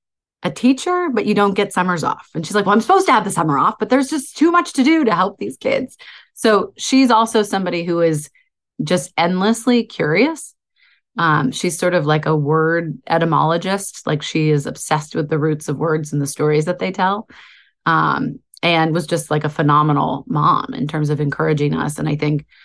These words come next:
there were three girls in the family and, like, we were all told that we could just sort of do whatever we wanted, that it wasn't, you know, no one ever told us that we weren't gonna be able to accomplish things or, um, I mean, I think there was a high bar set for all of us.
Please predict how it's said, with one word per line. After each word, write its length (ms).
there 100
were 80
three 260
girls 380
in 80
the 80
family 420
and, 480
like, 240
we 120
were 180
all 320
told 480
that 120
we 80
could 200
just 160
sort 140
of 80
do 120
whatever 320
we 140
wanted, 500
that 120
it 100
wasn't, 300
you 60
know, 240
no 280
one 120
ever 180
told 220
us 100
that 80
we 80
weren't 240
gonna 160
be 140
able 220
to 220
accomplish 540
things 380
or, 360
um, 600
I 60
mean, 120
I 40
think 140
there 60
was 120
a 40
high 280
bar 320
set 320
for 120
all 200
of 80
us. 380